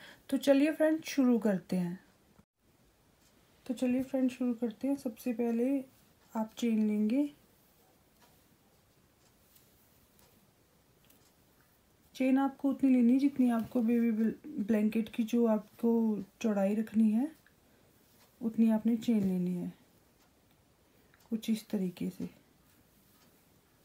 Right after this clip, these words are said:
तो मैं इसमें eighteen chain ले रही हूँ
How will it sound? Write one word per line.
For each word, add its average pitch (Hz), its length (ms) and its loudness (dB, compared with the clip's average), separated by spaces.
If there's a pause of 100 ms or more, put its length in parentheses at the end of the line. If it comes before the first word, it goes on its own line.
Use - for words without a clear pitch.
(960)
तो 240 80 0
मैं 247 260 4
इसमें 247 280 2
eighteen 233 400 4
chain 226 300 2
ले 220 140 4
रही 208 120 2
हूँ 311 180 2